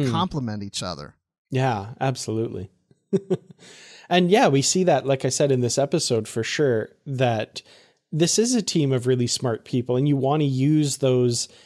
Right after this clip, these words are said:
Speaker 1: resources as best you can rather than just, like, they're just along for the ride. What,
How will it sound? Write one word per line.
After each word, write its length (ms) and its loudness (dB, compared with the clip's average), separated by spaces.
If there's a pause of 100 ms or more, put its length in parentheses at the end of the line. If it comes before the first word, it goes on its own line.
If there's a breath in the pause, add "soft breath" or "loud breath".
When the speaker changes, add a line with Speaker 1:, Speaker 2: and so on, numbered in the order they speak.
(880 soft breath)
Speaker 1:
resources 720 2
as 120 -2
best 380 -2
you 80 -4
can 600 -4 (300)
rather 460 0
than 320 -2
just, 380 -6
like, 420 -6 (440)
they're 120 2
just 240 -2
along 360 0
for 140 -4
the 120 0
ride. 420 -2
What, 240 -2